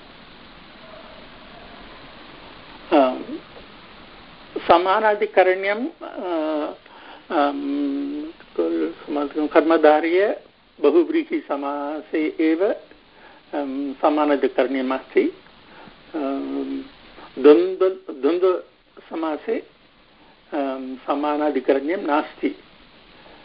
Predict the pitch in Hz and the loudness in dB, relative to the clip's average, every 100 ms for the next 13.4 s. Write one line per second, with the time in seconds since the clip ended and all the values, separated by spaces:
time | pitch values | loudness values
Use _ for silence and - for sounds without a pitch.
0 | - - - 151 147 160 160 139 139 147 | -20 -4 4 4 4 0 0 0 -2 -4
1 | 143 160 147 143 139 151 139 143 - - | -2 0 2 0 0 0 0 -4 -10 -20
2 | - - - - - 139 135 135 135 127 | -20 -20 -20 -20 -10 -4 -4 -4 -8 -8
3 | 131 131 131 - 151 151 - - 143 165 | -8 -8 -10 -2 0 0 0 2 2 4
4 | 175 - 165 151 180 175 190 190 233 - | 0 4 4 6 4 0 0 -2 -2 -10
5 | - - - - - - - 262 240 - | -20 -20 -20 -20 -20 -20 -18 -12 -8 -2
6 | 202 - 147 320 294 311 - 160 190 311 | 0 2 2 4 4 2 0 0 -2 -4
7 | - - 170 156 - - 185 165 151 - | -4 2 4 2 0 -2 0 2 2 2
8 | 151 165 143 143 147 135 135 - - - | 4 4 4 2 0 -2 -2 -6 -20 -10
9 | 151 147 - 131 - - - - - - | 0 0 2 0 0 -6 -20 -20 -20 -20
10 | - - - 170 - 190 247 - - - | -20 -20 -2 -2 0 0 0 -2 -16 -20
11 | - - - - - 269 - 180 175 180 | -20 -6 -2 0 2 0 2 4 6 6
12 | 170 139 143 139 147 214 330 - - 135 | 4 4 4 2 0 -4 -8 -12 -4 -2
13 | - - - | -2 -8 -8